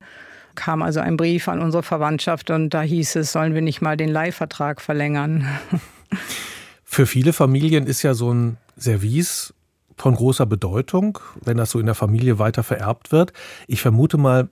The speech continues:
Speaker 2: bei Ihnen ganz besonders.
Speaker 1: Das kann man so sagen, ja, aber es ist natürlich eine derart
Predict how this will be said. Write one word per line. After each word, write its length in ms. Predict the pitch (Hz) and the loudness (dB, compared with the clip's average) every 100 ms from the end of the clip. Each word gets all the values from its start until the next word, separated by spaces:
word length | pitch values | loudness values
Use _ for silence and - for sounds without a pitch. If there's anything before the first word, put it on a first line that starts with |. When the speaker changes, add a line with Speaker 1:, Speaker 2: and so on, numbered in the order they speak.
| _ | _
Speaker 2:
bei 200 | - 117 | -6 -4
Ihnen 420 | 135 151 139 - _ - | 2 2 2 -2 _ 0
ganz 200 | 120 113 | 0 2
besonders. 640 | 107 143 190 104 - - _ - - - - | 2 4 2 0 -6 -14 _ -20 -20 -16 -2
Speaker 1:
Das 200 | 190 - _ - | 0 0 _ -6
kann 320 | - - 202 | -2 0 2
man 180 | 202 208 | 2 2
so 140 | 202 170 | 2 2
sagen, 420 | 190 196 220 208 | 2 2 0 0
ja, 220 | 196 208 | 0 0
aber 180 | 202 185 | 0 -2
es 80 | 208 | -2
ist 160 | 185 | -2
natürlich 320 | 202 202 196 | -2 -2 -2
eine 220 | 202 190 180 | -2 -2 0
derart 400 | 190 - 190 | -2 -2 -6